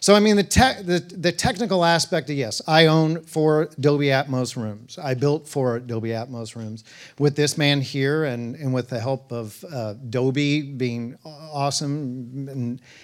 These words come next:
and, and at least with the philo-, with the, with the blueprints, which is all online. You can go and download and figure out, you know, the geometry. It's not that difficult. Um, uh, but there are things to do,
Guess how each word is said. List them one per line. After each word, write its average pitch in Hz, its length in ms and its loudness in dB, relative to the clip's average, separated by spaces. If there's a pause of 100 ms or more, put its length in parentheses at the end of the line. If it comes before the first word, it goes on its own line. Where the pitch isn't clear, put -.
(120)
and, 147 320 0
and 156 140 -10 (480)
at 170 140 0
least 202 280 6
with 170 140 4
the 160 80 -4
philo-, 165 580 0 (320)
with 170 160 0
the, 151 280 -2 (200)
with 175 120 4
the 170 60 2
blueprints, 139 960 0
which 190 220 6
is 233 120 2
all 277 220 4
online. 269 480 0
You 180 80 -4
can 220 80 -4
go 240 200 4
and 202 260 0
download 208 420 0
and 196 180 -6
figure 196 300 0
out, 196 240 0
you 180 160 -4
know, 180 120 -2
the 170 160 -2
geometry. 160 680 -6
It's 156 200 -8
not 151 240 -8
that 135 180 -8
difficult. 160 400 -12 (600)
Um, 139 360 4 (340)
uh, 190 200 -2 (120)
but 185 480 4
there 190 300 6
are 208 260 8
things 190 360 2
to 190 120 6
do, 151 480 4